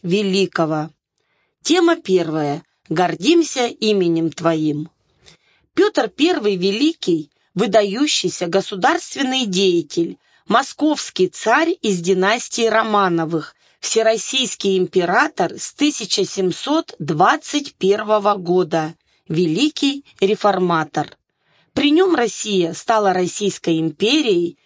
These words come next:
и в государстве произошли глобальные и важные изменения. Родился Петр Первый девятого июня тысяча шестьсот семьдесят второго года в Москве.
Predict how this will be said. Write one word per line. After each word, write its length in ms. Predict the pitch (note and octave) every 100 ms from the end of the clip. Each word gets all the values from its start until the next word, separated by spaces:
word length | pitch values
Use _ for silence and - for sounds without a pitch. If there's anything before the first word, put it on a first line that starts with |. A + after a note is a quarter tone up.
| _ -
и 100 | A3
в 60 |
государстве 760 | F#3 G3+ - F3+ G3 D4+ - E4+
произошли 760 | C#4+ C4+ A3+ A3 G3+ - F#3+
глобальные 920 | E3+ F3+ F#3+ E3 E3+ B3+ D#4+ D4+ D#4+ E4+
и 160 | -
важные 640 | F3 E3+ G#3 G3+ G#3 G#3 G#3+
изменения. 920 | F#3 F#3+ F#3+ F3 D#3+ D#3+ D#3 D3 F3 - _ _ _ _ _ -
Родился 520 | C#4 D#4 G4 G4 C4
Петр 400 | - A#3+ - G#3
Первый 600 | - G#3 F#3+ D#3+ D#3+ D3+ _ _ _ -
девятого 680 | F#3+ A#3+ C4 A3 G3 F3+
июня 760 | E3+ G3 F#3 F#3+ F4 D4+ F3+ E3+
тысяча 480 | - E4+ D#4 - B3
шестьсот 680 | - D4 - - A#3 F#3+ -
семьдесят 760 | - - B3 G3+ F3 - F3+
второго 500 | - F#3+ F#3 F3 E3
года 420 | D#3+ C4 F4 D4 C#4
в 60 |
Москве. 840 | G#3 G#3+ - - - E3+ E3 D#3